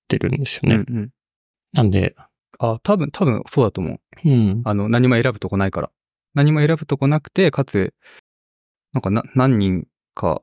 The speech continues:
Speaker 2: やれるみたいなこと書いてあった気がする。
Speaker 1: うん。いや、進化してますよね、体重計も。
Speaker 2: うん。ね。え、で、こっから余談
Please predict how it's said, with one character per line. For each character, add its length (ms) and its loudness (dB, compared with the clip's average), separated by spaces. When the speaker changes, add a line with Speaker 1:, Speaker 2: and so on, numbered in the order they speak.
Speaker 2:
や 180 0
れ 100 2
る 80 2
み 80 2
た 60 -4
い 40 -2
な 60 -2
こ 20 -2
と 60 -8
書 60 -2
い 40 -2
て 60 -10
あ 0 -
っ 20 -12
た 120 -8
気 100 -18
が 100 -4
す 100 4
る。 80 4
Speaker 1:
う 20 2
ん。 20 2
い 300 -2
や、 260 0
進 180 -2
化 160 -2
し 120 -6
て 80 2
ま 120 4
す 140 -4
よ 80 0
ね、 160 -2
体 180 -4
重 220 -8
計 140 -12
も。 180 -8
Speaker 2:
う 60 -4
ん。 280 -6
ね。 240 0
え、 180 0
で、 180 -2
こ 120 -12
っ 60 -14
か 120 -2
ら 240 0
余 140 4
談 340 0